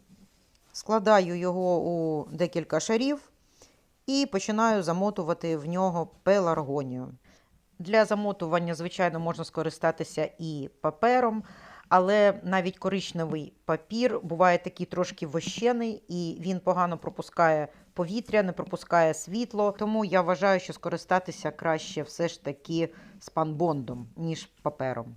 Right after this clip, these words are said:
Зверніть увагу на те, що при такому способі зберігання пеларгонія не обрізається.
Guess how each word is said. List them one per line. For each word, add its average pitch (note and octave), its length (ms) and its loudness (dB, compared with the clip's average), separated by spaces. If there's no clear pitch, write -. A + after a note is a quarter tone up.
Зверніть G3 600 -2
увагу G3 380 2
на F3+ 120 -2
те, A3+ 180 0
що G3+ 140 -4
при - 140 -8
такому F#3+ 380 0
способі D#3+ 720 -2
зберігання E3 840 0
пеларгонія F#3 680 4
не F3+ 180 -2
обрізається. F3 960 0